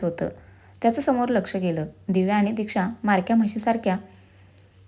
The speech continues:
कमरेवर हात ठेवून त्याच्याकडे पाहत होत्या. "झालं जय जय दक्ष करून?" दीक्षाने नाक फुगत विचारलं,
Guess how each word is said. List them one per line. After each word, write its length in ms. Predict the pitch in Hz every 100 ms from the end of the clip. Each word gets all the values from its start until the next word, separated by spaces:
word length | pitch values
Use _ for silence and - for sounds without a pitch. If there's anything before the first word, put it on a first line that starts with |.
| - -
कमरेवर 320 | 262 247 262
हात 180 | 285 214
ठेवून 320 | 208 254 202
त्याच्याकडे 420 | 214 220 202 202 202
पाहत 260 | 208 185 175
होत्या. 280 | 170 160 156 - _ - - - -
"झालं 340 | 233 247 320 392 - - -
जय 160 | 208 202
जय 140 | 226
दक्ष 280 | 220 202 214
करून?" 320 | 208 214 254 339 - - - - -
दीक्षाने 340 | 196 - 185
नाक 260 | 202 190 208
फुगत 280 | 208 180 190
विचारलं, 440 | 190 185 190 190